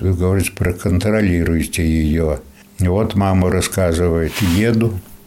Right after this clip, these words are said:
остановка. Какая остановка?» Объявляют, я не понимаю, люди выходят, опять заходят. И вот еду, еду, и уже ночь наступила. Остановился поезд – все вышли с вагонов.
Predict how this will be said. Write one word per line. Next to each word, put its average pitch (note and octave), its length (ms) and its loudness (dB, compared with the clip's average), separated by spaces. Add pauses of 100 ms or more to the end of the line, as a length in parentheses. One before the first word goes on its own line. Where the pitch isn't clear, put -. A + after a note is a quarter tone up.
(120)
остановка. F2 840 0
Какая A2 480 0
остановка?» F#2+ 680 0
Объявляют, F2 840 0
я E2+ 220 0
не F2 140 2
понимаю, F2+ 760 2
люди E2 340 0
выходят, G2 760 0
опять F2 380 -2
заходят. F#2+ 640 0 (540)
И F#2 60 0
вот F2 280 0
еду, F2+ 400 2
еду, A#2 640 2 (380)
и F2+ 100 0
уже F2+ 280 0
ночь F2 320 0
наступила. D2 880 -2 (560)
Остановился G2+ 880 2
поезд – G#2+ 600 -2 (500)
все A2+ 280 0
вышли G#2+ 680 0
с - 220 -12
вагонов. G#2 680 2